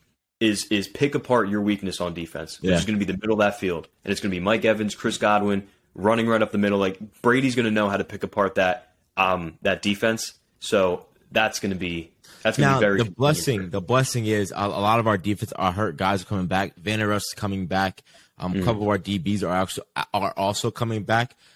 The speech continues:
Speaker 2: Uh, we just actually picked up a free agent. Um, that, that is a defensive back. I forget, I forget his name right now. He is a veteran. So it's
Speaker 1: Mm-hmm.
Speaker 2: like, we're trying to put all the pieces together, but it, it's just not there.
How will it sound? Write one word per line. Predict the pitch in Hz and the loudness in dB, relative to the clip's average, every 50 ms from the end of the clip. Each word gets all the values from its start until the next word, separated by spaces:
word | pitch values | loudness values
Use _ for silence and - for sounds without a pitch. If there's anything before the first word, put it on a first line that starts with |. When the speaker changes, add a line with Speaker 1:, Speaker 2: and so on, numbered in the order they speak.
| _ _ - | _ _ -4
Speaker 2:
Uh, | 90 95 95 92 92 | 0 0 0 2 0
we | 101 | -2
just | 90 - - 117 117 110 - - - _ - | -2 0 2 2 2 2 0 -4 -6 _ -2
actually | 95 101 95 - - - | -2 -2 -2 -2 -4 -6
picked | 117 104 104 | -6 -6 -6
up | 92 | -6
a | 92 | -8
free | 85 - - - 98 85 | -8 -8 -6 -4 -2 -2
agent. | 92 101 92 110 123 123 131 _ _ _ _ _ _ _ - | -2 -2 0 -2 -2 -4 -4 _ _ _ _ _ _ _ -2
Um, | 90 87 85 85 85 85 82 82 80 80 73 - _ _ _ - | 0 0 2 2 0 0 -2 -2 -4 -6 -6 -10 _ _ _ -2
that, | - 95 95 80 | 0 0 0 0
that | 92 98 | 0 -2
is | 95 90 | -2 -2
a | 92 | -2
defensive | 85 95 90 98 92 - 95 78 - | -4 -4 -4 -4 -4 -4 -4 -4 -2
back. | 92 92 98 98 | -2 -2 -2 -2
I | 92 | -6
forget, | - - 95 98 95 90 | -8 -4 -2 0 0 0
I | 69 | -2
forget | 80 80 98 101 | -4 -6 -2 -2
his | 98 85 | -2 0
name | 92 92 90 90 | -2 -2 -2 -2
right | 90 | -4
now. | 92 92 | -4 -4
He | 95 98 98 | -4 -4 -4
is | 98 92 | -2 -4
a | 95 | -4
veteran. | - 95 92 90 92 92 92 90 90 _ _ _ _ _ | -4 -2 -2 -2 -2 -2 -2 -4 -6 _ _ _ _ _
So | - - 131 120 120 | -8 -2 0 0 0
it's | 113 - | 0 -2
Speaker 1:
Mm-hmm. | - 127 | 0 0
Speaker 2:
like, | 120 110 90 90 - _ _ _ - | 0 0 0 -4 -8 _ _ _ -4
we're | 110 123 123 | -2 -2 0
trying | - 135 131 131 | 2 2 2 2
to | - | 2
put | - 127 | 2 2
all | 120 | 2
the | 113 - | 2 0
pieces | - 117 110 - 107 90 | -2 -4 -6 -6 -6 -8
together, | 95 82 69 90 90 98 110 120 117 | -8 -4 -2 0 0 2 2 0 0
but | 104 - - 104 104 | -2 -2 0 0 2
it, | 104 98 - | 2 0 0
it's | - 107 - | -2 -2 0
just | - 147 123 90 | 0 0 0 0
not | 90 87 82 80 - - | 0 -2 -2 -2 -2 -4
there. | 82 80 78 76 78 | -4 -4 -4 -4 -6